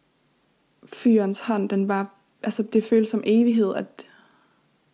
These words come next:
at stå der i hans greb, og jeg kunne f-, fuldstændig låst fast. Hans hånd kommer så ikke, øh, længere op til, øh,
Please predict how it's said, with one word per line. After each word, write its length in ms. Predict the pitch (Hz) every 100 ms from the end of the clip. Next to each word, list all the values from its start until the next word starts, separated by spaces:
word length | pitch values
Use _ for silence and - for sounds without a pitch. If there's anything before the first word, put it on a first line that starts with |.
| _ _ _ _ _ -
at 100 | 202
stå 240 | - 208
der 160 | 202 190
i 80 | 190
hans 280 | 202 208
greb, 340 | - 214 196 -
og 260 | - 190 -
jeg 140 | 202
kunne 160 | - 196
f-, 260 | - - _ _ _ _
fuldstændig 640 | - 247 233 208 175 196 _ _ _ _ _ _ _ _
låst 380 | 208 202 - -
fast. 420 | 214 208 - _ _ _ _ _ _ _ _ _ _ _ _ _ _ _ _ _ _ _ _ _ _ _ _ _ _ _ _ _ _ _ -
Hans 300 | 226 226 214
hånd 240 | 240 226
kommer 260 | 220 220 208
så 160 | 202 202
ikke, 460 | 208 214 214 185
øh, 80 | 202 226
længere 360 | 220 208 214 202
op 200 | 202 202
til, 380 | - 214 196 196
øh, 300 | 202 -